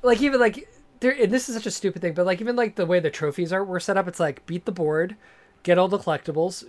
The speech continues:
do this one special thing. And it's, like, consistent throughout. It's like, everything is very basic, but it, it was good. It, like, did everything that it did well. And I felt things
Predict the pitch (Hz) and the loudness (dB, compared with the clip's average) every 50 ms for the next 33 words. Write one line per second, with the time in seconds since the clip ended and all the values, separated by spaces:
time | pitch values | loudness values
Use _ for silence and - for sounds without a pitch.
0 | - - - 165 156 175 175 - - 160 156 147 - - 185 175 - - - - | -14 -6 -4 -4 -2 -2 -4 -4 -4 -4 -6 -4 -4 -6 -6 -4 -6 -8 -6 -6
1 | 254 139 117 123 - _ 147 147 147 - 160 147 - 165 139 - 156 135 - 180 | -6 -8 -8 -10 -14 _ -12 -10 -8 -6 -8 -8 -8 -10 -10 -10 -12 -12 -12 -10
2 | 160 - 214 202 147 143 160 175 190 220 240 311 349 359 370 320 208 185 180 175 | -6 -2 -2 -2 -2 -2 -4 -2 0 2 2 2 2 2 0 -2 -4 -4 0 2
3 | 220 214 202 180 135 - 156 160 180 - 285 262 262 - _ _ _ _ - - | 4 6 6 4 4 2 0 0 0 -2 -4 -6 -6 -6 _ _ _ _ -20 -20
4 | - - _ - 220 208 208 220 - - _ - 214 - - - 571 554 453 170 | -20 -20 _ 2 4 6 6 6 4 2 _ 0 0 0 4 6 6 6 6 4
5 | 147 - - 190 190 202 190 170 - - - _ - 135 - 220 233 247 262 254 | 0 -4 -4 2 4 4 4 4 -2 -12 -18 _ -16 0 8 10 12 12 12 10
6 | 233 233 214 214 226 202 190 196 180 165 151 - 175 165 160 147 123 127 135 131 | 8 4 2 2 2 2 4 2 2 2 0 0 2 2 2 0 -2 -8 -6 -4
7 | 151 143 123 123 131 123 - _ _ _ - 185 170 170 165 165 180 - 160 156 | -2 -2 -2 -6 -12 -16 -18 _ _ _ -8 -4 -2 -2 -2 -2 -4 -8 -8 -8
8 | 147 - - 185 156 143 - - - - - 139 135 127 123 135 135 - - - | -8 -6 -6 -6 -6 -6 -6 -10 -18 -18 -16 -16 -16 -16 -16 -20 -20 -20 -20 -20
9 | - | -20